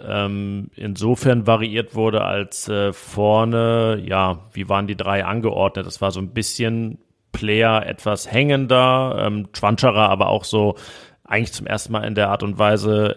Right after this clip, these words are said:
äh, etwas rechtslastiger. Also, ähm, das war ja dann wie in Hoffenheim anders als zuvor gegen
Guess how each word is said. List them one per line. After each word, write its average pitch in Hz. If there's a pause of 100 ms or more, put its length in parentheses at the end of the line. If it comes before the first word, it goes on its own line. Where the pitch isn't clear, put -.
(120)
äh, 95
etwas -
rechtslastiger. 123
Also, 98
ähm, 98
das -
war 95
ja 92
dann 92
wie 95 (880)
in 131
Hoffenheim 139
anders 135
als 120
zuvor 120
gegen 104